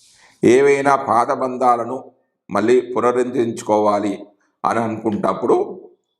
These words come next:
ఇది చాలా మంచి సమయం. అంటే, పాత స్నేహితులను, పాత బంధువులను కలవాలి,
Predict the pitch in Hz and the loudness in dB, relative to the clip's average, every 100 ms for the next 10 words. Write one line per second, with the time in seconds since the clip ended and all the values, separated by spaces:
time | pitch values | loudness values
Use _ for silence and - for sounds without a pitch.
0 | _ _ - 147 160 117 113 165 - - | _ _ 2 2 4 2 2 0 -4 -18
1 | - - 110 110 156 170 - - - 98 | -20 -12 -8 -4 0 0 -2 -14 -4 -2
2 | 101 101 101 - 107 107 127 - 104 101 | -2 -2 -2 0 2 2 0 -4 -2 -2
3 | 95 98 101 98 95 98 104 101 101 104 | -2 -2 -4 -2 0 0 0 -2 -2 -2
4 | 101 101 98 - 95 95 92 98 | 0 -2 -4 -2 0 0 -2 -4